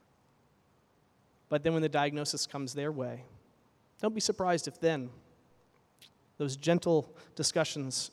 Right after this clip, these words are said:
of Christianity and your hope in Christ become more easy, more straightforward. There's a measure of desperation that is always accompanied by saving faith, but it's not just desperation. What else do we see in these four stories? We also might say that saving faith always,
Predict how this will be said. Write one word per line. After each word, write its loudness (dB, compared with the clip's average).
of -4
Christianity -2
and 0
your -4
hope -2
in -4
Christ -2
become -2
more 4
easy, 0
more 2
straightforward. 4
There's -6
a 0
measure 4
of -8
desperation 0
that -2
is -4
always 2
accompanied -4
by -2
saving -4
faith, -2
but -2
it's -2
not 6
just 0
desperation. 2
What 4
else 4
do -6
we -4
see -2
in -2
these -6
four -10
stories? -8
We 10
also 10
might 8
say 6
that 4
saving 6
faith 2
always, 4